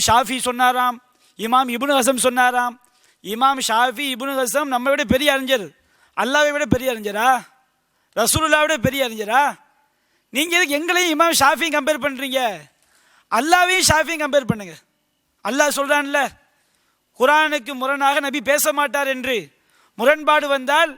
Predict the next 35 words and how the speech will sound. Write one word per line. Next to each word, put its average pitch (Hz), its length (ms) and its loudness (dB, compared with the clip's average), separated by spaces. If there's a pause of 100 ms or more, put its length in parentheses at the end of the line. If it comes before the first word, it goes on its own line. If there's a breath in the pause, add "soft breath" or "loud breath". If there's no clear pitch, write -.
(280 soft breath)
அது 262 160 0
அல்லாவிடம் 311 540 0
வந்தது 294 280 -4
கிடையாதுன்னு 277 360 0
அல்லாஹ் 311 280 2
சொல்-, 302 300 -6
அல்லாஹ் 311 320 0
சொன்னதை 302 260 -4
நாங்கள் 277 180 0
எடுத்து 277 240 -6
வைக்கிறோம். 262 400 2 (640 soft breath)
நீங்க 311 180 0 (100)
இமாம் 302 320 2
ஷாஃபி, 262 360 2 (160)
இமாம் 277 300 0
இப்னு 277 260 -4
ஹசம் 285 280 0
என்று 277 180 -2
சொல்கிறீர்கள். 277 520 -2 (600 soft breath)
நாங்க 302 300 2 (120)
ஒரு 294 100 0 (120)
ஆதாரத்துக்காண்டி 302 680 0
நாங்க 285 160 -4
என்ன 277 160 -6
செய்வோம்? 277 340 0 (440 soft breath)
அது 247 100 4 (100)
மெயின் 339 260 2
ஆதாரம் 302 280 2
கிடையாது, 240 220 -4
எங்களுக்கு 254 240 -2
குர்ஆன் 294 280 2
தான் 277 160 4
ஆதாரம். 262 340 -2 (400 soft breath)
சில 294 100 4 (120)
வழிகேடர்கள் 262 680 0